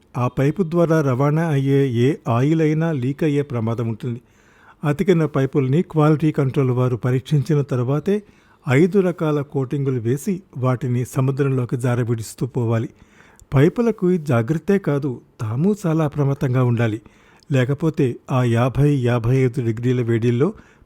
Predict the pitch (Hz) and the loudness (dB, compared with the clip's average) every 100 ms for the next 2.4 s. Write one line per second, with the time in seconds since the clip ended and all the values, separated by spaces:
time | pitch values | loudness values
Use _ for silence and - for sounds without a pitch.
0 | - 147 165 214 190 185 135 - 147 139 | 2 4 4 4 2 2 -4 0 0 0
1 | 127 143 135 127 131 127 123 107 - 156 | -2 -4 -2 -2 -2 -2 -2 -4 0 2
2 | 175 165 170 180 | 2 0 -2 -4